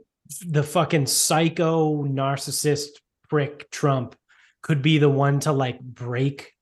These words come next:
the U S political system actually for the better, right? Like, he's so fucking, he's such a terrible fucking person and candidate that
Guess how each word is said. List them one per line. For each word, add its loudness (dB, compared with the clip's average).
the 2
U 0
S -2
political -4
system -2
actually 0
for 4
the -2
better, -8
right? 2
Like, 2
he's 0
so 4
fucking, 0
he's 0
such -2
a -4
terrible 4
fucking -2
person -2
and 6
candidate 2
that 2